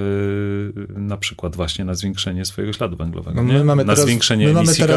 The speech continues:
Speaker 1: gazów
Speaker 2: w Lublinie,
Speaker 1: cieplarnianych, nie?
Speaker 2: e, remont, e, jednej z głównych arterii miasta,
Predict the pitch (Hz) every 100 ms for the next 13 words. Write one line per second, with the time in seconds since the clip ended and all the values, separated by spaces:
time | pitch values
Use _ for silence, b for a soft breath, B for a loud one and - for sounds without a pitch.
0 | 117 135 147 131 135 135 135 131 120 123
1 | 120 117 127 123 120 120 113 117 110 110
2 | 117 110 110 113 123 110 117 - 113 110
3 | 113 107 98 95 - 95